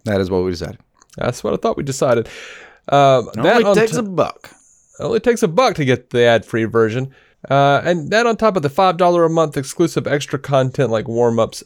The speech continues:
Speaker 2: Jason's Pull List, Marvel movie reviews, which we'll be doing a Spider-Man Far From Home
Speaker 1: Coming up.
Speaker 2: review very soon. And, uh, of course, uh, Chasing Squirrels, which sometimes, you know, if, sometimes, you know, just being a, a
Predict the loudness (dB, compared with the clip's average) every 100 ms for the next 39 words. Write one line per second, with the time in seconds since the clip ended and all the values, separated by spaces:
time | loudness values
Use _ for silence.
0 | -8 -2 0 -2 -10 -4 -2 2 2 2
1 | -2 -2 0 2 0 -2 -8 -2 0 2
2 | 2 2 2 0 0 -6 -4 -4 -2 -2
3 | 0 0 0 -6 -4 -2 0 -2 -4 -8
4 | _ -2 0 2 0 0 0 2 0 -2
5 | -4 -8 _ -14 -4 -2 0 -2 0 0
6 | 2 0 0 -2 -2 -4 -10 _ _ _
7 | -18 -6 -4 -2 0 0 -2 -4 -4 -4
8 | -4 -8 -12 -4 -4 -4 -8 -8 0 2
9 | 4 2 -6 -20 -20 -8 -6 -2 -2 0
10 | 0 0 -4 -2 0 2 0 -2 -6 -20
11 | -20 -8 -4 0 0 0 -4 -8 -8 -4
12 | -4 0 0 2 0 2 2